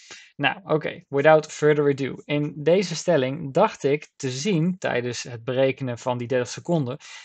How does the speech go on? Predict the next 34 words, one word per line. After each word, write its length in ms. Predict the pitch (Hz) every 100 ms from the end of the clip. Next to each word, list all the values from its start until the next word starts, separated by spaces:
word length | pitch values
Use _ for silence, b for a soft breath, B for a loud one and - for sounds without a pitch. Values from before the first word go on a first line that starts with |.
| B
dat 280 | 139 135 -
toren 240 | 160 156
C 40 |
twee 300 | - 139 135
de 80 | 123
zet 200 | 117 -
was. 260 | - 135 -
Maar 240 | 135 143
toren 440 | 143 175 151 143 143
C 260 | - 151
twee 360 | 135 147 151 -
moet 260 | 151 175 180
je 80 |
helaas 400 | 139 139 127 127
in 60 | 131
deze 180 | 123 117
stelling 300 | - 120 -
een 140 | 143
dubbel 240 | 139 170 156
vraagteken 640 | - 135 - - - 147
geven. 340 | - - 139
Dus 520 | 139 147 - - - _
als 180 | 160 156
je 80 | 180
deze 320 | 170 190 170
zet, 340 | 156 170 - _
ehm, 500 | 143 139 135 139 127
dacht 240 | 180 -
dat 120 | 170
het 100 | 147
de 60 | 139
beste 260 | 143 -
zet 180 | 131 165
was, 300 | 156 165 -